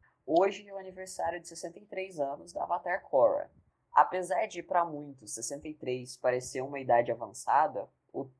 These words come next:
tempo não demonstra ter afetado a, a, ter afetado em muito a experiência Avatar. Há um telão em que o rosto dela aparece, e vocês observam, né, vocês estão sentados na,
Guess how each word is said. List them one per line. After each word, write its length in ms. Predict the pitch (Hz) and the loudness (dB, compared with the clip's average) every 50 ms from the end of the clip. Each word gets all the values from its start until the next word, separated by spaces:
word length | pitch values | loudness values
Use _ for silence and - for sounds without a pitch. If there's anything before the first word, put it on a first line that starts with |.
| _ _ | _ _
tempo 380 | - 185 190 196 226 220 - 202 | -10 -8 -8 -8 -10 -10 -10 -8
não 160 | 185 185 214 | -6 -6 -6
demonstra 640 | 208 220 208 185 170 165 175 185 - - - 190 | -6 -6 -4 -2 -2 -2 -4 -6 -8 -10 -14 -12
ter 160 | 185 - 170 165 | -4 0 2 2
afetado 800 | 170 - - 180 175 - - 147 123 123 131 139 156 151 - - _ _ _ _ _ _ _ - | 2 0 -2 -12 -10 -2 4 6 6 8 6 4 2 -4 -12 -14 _ _ _ _ _ _ _ 0
a, 140 | - 139 147 147 147 147 139 131 - | 4 4 4 4 0 -8 -14 -4 4
a, 580 | - 127 127 131 131 131 131 127 123 123 117 117 113 - | 6 8 8 8 8 6 6 4 4 2 2 -2 -6 -2
ter 100 | - 143 | 2 2
afetado 420 | 139 139 - 123 - 151 - - | 2 2 0 2 4 4 4 4
em 40 | 180 | 0
muito 320 | 180 160 156 160 175 175 | -6 -6 -8 -8 -8 -8
a 40 | 180 | -10
experiência 500 | 180 - - 190 180 165 147 151 - 180 | -10 -10 -10 -8 -6 -6 -6 -4 0 6
Avatar. 500 | 160 170 202 - - 135 110 101 - - _ _ _ _ _ _ _ _ | 6 6 6 8 8 8 8 8 6 0 _ _ _ _ _ _ _ _
Há 140 | - 127 143 | 6 8 8
um 220 | 160 185 202 214 - _ - | 8 6 0 -4 -8 _ -2
telão 640 | 226 220 220 190 170 170 185 208 202 151 113 - - _ _ - | -2 0 2 2 2 2 2 2 2 0 -2 -4 -10 _ _ -12
em 140 | 127 139 139 | -12 -12 -10
que 140 | - - | -8 -8
o 80 | 165 165 | -8 -6
rosto 360 | 156 160 151 165 - - _ | -2 -2 -2 -2 -4 -6 _
dela 220 | 143 135 139 156 165 | 4 6 8 8 6
aparece, 720 | 165 - 190 185 175 143 123 117 - - - - - _ _ - | 4 2 -2 -2 0 0 0 0 -2 -4 -12 -12 -14 _ _ -12
e 200 | - 127 127 135 | -10 -8 -8 -8
vocês 580 | 131 131 135 135 - 143 139 147 156 151 - - | -8 -8 -10 -10 -8 -8 -6 -6 -6 -8 -10 -6
observam, 680 | - 135 139 143 - - 131 120 135 175 170 131 110 113 | -6 -6 -6 -6 -6 0 4 4 4 4 4 0 -6 -8
né, 120 | 110 107 | -8 -12
vocês 180 | - - 120 - | -14 -16 -18 -18
estão 120 | - 113 | -18 -14
sentados 640 | - - 120 131 131 113 117 123 143 139 127 123 131 | -10 -8 -6 -2 2 4 6 6 4 4 0 -6 -6
na, 260 | 131 123 104 - - | -6 -6 -6 -6 -10